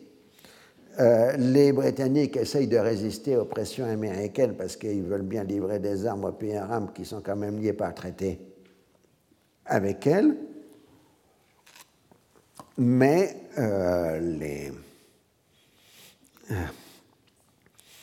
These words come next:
mais les Américains font pression et,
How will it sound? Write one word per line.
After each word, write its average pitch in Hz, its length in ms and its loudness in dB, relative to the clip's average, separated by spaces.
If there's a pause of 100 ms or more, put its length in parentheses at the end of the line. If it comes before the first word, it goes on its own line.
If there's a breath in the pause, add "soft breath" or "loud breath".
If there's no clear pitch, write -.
(960 loud breath)
mais 147 220 4
les 123 200 4
Américains 110 540 2
font 131 180 -4
pression - 480 -4
et, - 300 -12